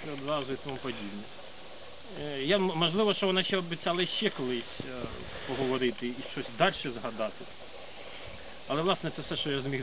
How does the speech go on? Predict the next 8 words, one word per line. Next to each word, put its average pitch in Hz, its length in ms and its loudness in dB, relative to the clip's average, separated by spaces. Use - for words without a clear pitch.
записати, 175 540 -2
дізнатися 147 580 2
про 139 180 -4
неї, 131 280 0
бо 120 120 0
вони 139 220 2
часто 139 280 0
хворіли. 202 520 -2